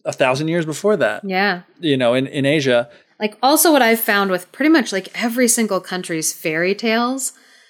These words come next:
Speaker 2: that you'll have fairy tales.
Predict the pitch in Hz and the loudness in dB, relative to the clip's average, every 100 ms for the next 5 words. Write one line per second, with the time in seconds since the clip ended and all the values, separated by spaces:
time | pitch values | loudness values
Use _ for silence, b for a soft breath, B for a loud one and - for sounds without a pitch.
0 | b b - 202 202 208 202 190 - _ | b b -18 -4 0 2 2 0 -4 _
1 | _ _ _ 226 214 226 254 254 214 185 | _ _ _ 0 2 2 0 0 0 0
2 | 180 165 147 147 - | -2 -8 -8 -10 -12